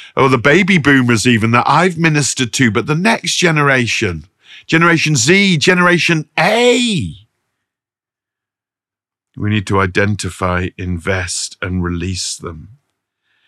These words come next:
Where is Tychicus? If you're listening to this and you're an older leader in the church,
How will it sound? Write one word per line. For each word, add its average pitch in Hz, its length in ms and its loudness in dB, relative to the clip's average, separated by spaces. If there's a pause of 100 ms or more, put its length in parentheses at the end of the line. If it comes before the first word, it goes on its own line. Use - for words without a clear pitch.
(200)
Where 107 300 2
is 104 160 -2
Tychicus? - 920 -6 (760)
If 110 140 -4
you're 120 120 4
listening 117 520 0
to 117 120 0
this 107 300 0
and 104 100 -4
you're 104 180 0
an 104 60 0
older 110 580 2 (340)
leader 110 360 2
in 110 120 2
the 104 80 -2
church, 98 680 -2